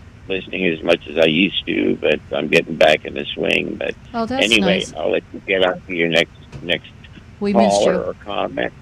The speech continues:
Speaker 1: But, uh, I'm looking forward to the, uh, uh, the,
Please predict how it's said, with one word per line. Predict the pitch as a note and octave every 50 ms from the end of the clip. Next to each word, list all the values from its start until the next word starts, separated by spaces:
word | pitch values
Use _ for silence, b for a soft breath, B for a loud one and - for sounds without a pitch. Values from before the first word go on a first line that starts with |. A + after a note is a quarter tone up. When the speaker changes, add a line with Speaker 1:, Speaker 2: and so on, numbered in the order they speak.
| - -
Speaker 1:
But, | - D#2+ D#2+ - - E2+
uh, | F2+ F2 D#2+ D2+ D#2 - - - - - - - -
I'm | E2+ E2
looking | F2+ G2+ G2 - - F2 E2+ D#2
forward | - F2+ E2+ E2 E2 D#2+ D#2+ -
to | - - D#2+ D#2 D#2
the, | D2+ D2+ - - - -
uh, | - - - C2 - - - - - - -
uh, | B1 B1+ C2 - - - - - - - - -
the, | C#2+ C#2 C2+ -